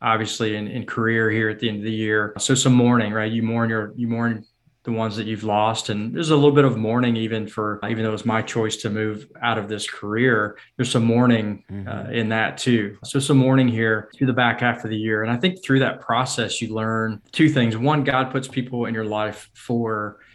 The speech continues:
Speaker 1: certain times and, and special times. And we've also learned that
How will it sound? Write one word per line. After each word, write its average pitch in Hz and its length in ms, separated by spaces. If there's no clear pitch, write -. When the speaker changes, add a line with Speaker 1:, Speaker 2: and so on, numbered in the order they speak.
Speaker 1:
certain 117 340
times 95 580
and, 104 220
and 110 160
special 110 380
times. - 400
And 113 80
we've 113 100
also 123 380
learned 110 260
that 107 220